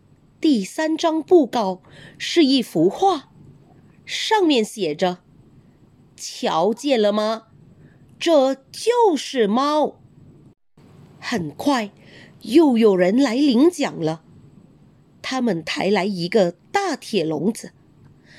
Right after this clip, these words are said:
里面关着的那只动物和画上的一模一样，只是个头儿要大几十倍，脑门上还有一个王字。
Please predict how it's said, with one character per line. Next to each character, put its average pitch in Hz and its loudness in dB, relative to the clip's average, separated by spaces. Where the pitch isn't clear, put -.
里 320 6
面 349 4
关 381 0
着 349 0
的 262 2
那 277 0
只 285 -4
动 302 2
物 214 2
和 220 0
画 403 -2
上 320 -2
的 220 -2
一 330 4
模 214 4
一 208 -2
样， 330 0
只 294 0
是 349 0
个 349 0
头 247 2
儿 196 -4
要 370 0
大 339 -8
几 208 -10
十 156 -8
倍， 349 -2
脑 220 -2
门 170 -2
上 330 -4
还 311 -6
有 392 4
一 240 -2
个 254 2
王 160 -2
字。 180 -6